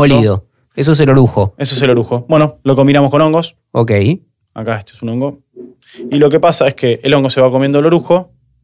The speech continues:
Speaker 2: y en diez días podemos lograr el biomaterial.
Speaker 1: El biomaterial,
Speaker 2: Es esto.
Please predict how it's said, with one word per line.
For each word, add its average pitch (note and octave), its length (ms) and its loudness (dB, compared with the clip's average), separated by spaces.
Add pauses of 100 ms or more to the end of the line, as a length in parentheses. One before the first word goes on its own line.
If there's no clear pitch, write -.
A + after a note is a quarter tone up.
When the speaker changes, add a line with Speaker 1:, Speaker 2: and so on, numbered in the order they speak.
(500)
Speaker 2:
y B2 100 -2
en B2+ 100 2
diez C#3+ 200 2
días D#3+ 480 0
podemos B2+ 260 0
lograr B2+ 480 2 (160)
el A#2+ 140 -4
biomaterial. A2 640 -2 (1000)
Speaker 1:
El G#2+ 120 -8
biomaterial, A#2 540 2
Speaker 2:
Es E3 60 -2
esto. - 300 -14